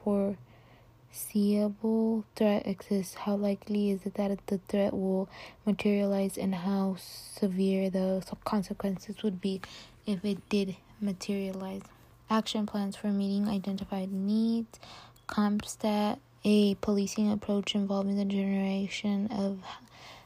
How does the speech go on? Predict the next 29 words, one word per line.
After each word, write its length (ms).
of 200
as 280
much 460
real-time 760
data 300
as 240
possible 680
about 360
crimes 500
and 120
the 60
frequent 440
evu-, 460
evaluation 1000
of 100
the 80
data 360
to 180
develop 440
strategies 520
to 160
reduce 400
crime 440
as 180
quickly 440
and 100
effective 400
as 140
possible. 500